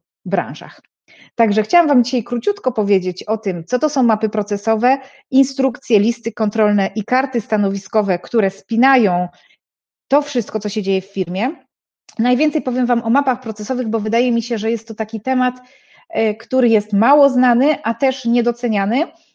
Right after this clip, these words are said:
a w moim odczuciu jest to narzędzie, które tak naprawdę, e, pozwala nam spojrzeć na całą firmę trochę z lotu ptaka,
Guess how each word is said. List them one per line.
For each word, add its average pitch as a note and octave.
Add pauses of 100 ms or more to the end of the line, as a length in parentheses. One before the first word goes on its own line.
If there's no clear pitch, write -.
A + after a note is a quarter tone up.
(120)
a G#3
w F#3
moim C4+
odczuciu A#3+
jest A#3+
to A#3
narzędzie, A#3+
które A#3+
tak G#3+
naprawdę, A#3
e, G3+
pozwala A3
nam G#3+
spojrzeć A3+ (320)
na F#3+ (400)
całą C4
firmę G3 (340)
trochę C4
z F#3+
lotu B3
ptaka, A3+